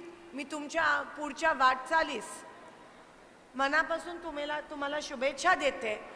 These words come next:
आणि जसं तुम्ही मला माझ्या इलेक्शनमध्ये साथ दिली तसं मी तुमच्या पुढच्या कार्यात तुम्हाला साथ देईन. काडादी साहेब तर आपल्यासोबत आहेतच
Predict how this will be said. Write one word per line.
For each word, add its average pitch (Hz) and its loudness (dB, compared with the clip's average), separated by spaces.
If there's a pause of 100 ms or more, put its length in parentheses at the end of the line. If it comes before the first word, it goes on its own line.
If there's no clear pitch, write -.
(280)
आणि 285 2
जसं 302 2 (100)
तुम्ही 330 -4
मला 339 0
माझ्या 320 -2
इलेक्शनमध्ये 285 -4
साथ 247 2
दिली 269 -6 (480)
तसं 285 2
मी 330 -2 (400)
तुमच्या 285 2
पुढच्या 311 0
कार्यात 294 2
तुम्हाला 269 0
साथ 269 0
देईन. 285 -2 (500)
काडादी 285 0
साहेब 302 2
तर 302 0
आपल्यासोबत 294 -2
आहेतच 277 0